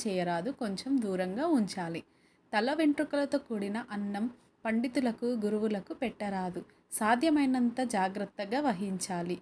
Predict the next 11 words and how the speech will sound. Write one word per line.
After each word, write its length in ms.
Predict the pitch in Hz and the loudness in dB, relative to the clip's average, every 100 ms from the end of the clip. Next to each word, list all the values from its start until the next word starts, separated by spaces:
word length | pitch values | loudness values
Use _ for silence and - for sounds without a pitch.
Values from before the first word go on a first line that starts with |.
| - _ - | -10 _ -2
పొరపాటున 640 | 240 294 311 294 285 294 - | 0 0 -2 -2 0 0 -2
అన్నములో 560 | 214 220 240 226 220 254 | -2 2 2 2 2 2
వెంట్రుకలు 600 | 233 202 - 247 254 233 | 2 -2 -4 -2 0 0
వస్తే 440 | 202 190 240 247 - | 0 -2 -4 -6 -4
ఆ 80 | |
అన్నం 440 | 208 190 196 254 294 | -4 -2 0 2 2
తీసివేసి 760 | - 240 233 220 214 196 - | 2 -4 -2 0 0 0 2
మళ్ళీ 400 | 247 190 220 302 | 2 2 4 4
వడ్డించి 560 | 285 214 196 226 220 277 | 6 4 4 0 2 0
నెయ్యి 340 | 214 185 190 | 0 0 -2
వెయ్యాలి. 560 | 185 165 165 160 165 | -2 -2 -2 -4 -6